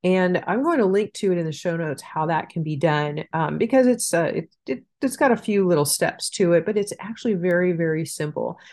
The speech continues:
So I just wanted to let you know that that is something that you can do. And again, the show notes will have that, those steps in it for you. But one way that a lot of people do it also is, uh, the saliva testing for adrenal.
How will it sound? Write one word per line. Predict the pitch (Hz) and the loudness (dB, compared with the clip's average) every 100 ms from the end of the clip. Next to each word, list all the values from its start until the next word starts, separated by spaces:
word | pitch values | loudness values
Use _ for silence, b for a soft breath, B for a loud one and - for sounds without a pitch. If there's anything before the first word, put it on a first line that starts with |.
| B | B
So | - 269 | 0 4
I | |
just | 277 330 | 4 4
wanted | 320 262 | 2 2
to | 226 | 4
let | 202 - | 2 0
you | 175 | 0
know | 165 156 156 | 0 2 0
that | 156 - | -2 -4
that | 143 139 | -4 -4
is | 156 156 160 | -2 0 0
something | 170 185 170 165 | -2 -4 -2 -2
that | - | -2
you | 156 151 | -4 -6
can | - 147 147 220 | -6 -2 0 0
do. | 156 139 190 277 B B - | 2 4 4 2 B B -6
And | |
again, | 165 - 151 | -2 0 0
the | |
show | 147 - 156 | -2 -4 -4
notes | 156 - - | -4 -8 -6
will | 156 | -6
have | 135 - 151 147 | -4 -2 0 0
that, | 139 - - | 0 -2 -2
those | 156 143 143 | 0 0 0
steps | - 147 - - | -2 -4 -4 -4
in | 143 | -6
it | - | -4
for | - 170 165 | 2 4 4
you. | 147 143 185 - _ _ _ _ _ _ _ b b _ | 4 2 0 -6 _ _ _ _ _ _ _ b b _
But | 277 | 2
one | 254 320 359 | 4 4 2
way | 285 233 | 4 4
that | 196 | 4
a | |
lot | 180 175 | 2 2
of | 175 | 0
people | 180 170 160 | -6 -6 -4
do | 160 156 | 0 0
it | |
also | 151 156 - 160 | 2 -2 -2 0
is, | 147 151 - _ | 0 -2 -6 _
uh, | 180 | -2
the | 180 180 | 0 0
saliva | - 170 170 165 165 160 | 0 -2 0 0 0 0
testing | 156 151 139 156 143 | -4 -6 -6 -6 -4
for | - 156 | 0 0
adrenal. | 147 160 156 143 - | 0 -2 0 -2 -4